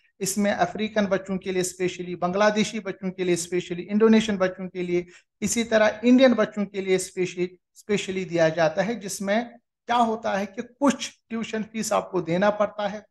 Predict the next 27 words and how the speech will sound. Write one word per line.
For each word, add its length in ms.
कुछ 220
आपको 360
वो, 380
अ, 260
इस 140
scholarship 540
में 120
cover 280
करते 340
हैं। 240
तो 840
इस 220
तरह 160
के 180
videos 440
को 80
आप 260
देखें, 340
इस 160
तरह 180
के, 360
अ, 200
university 560
को 120
आप 200
mine 300
करें, 320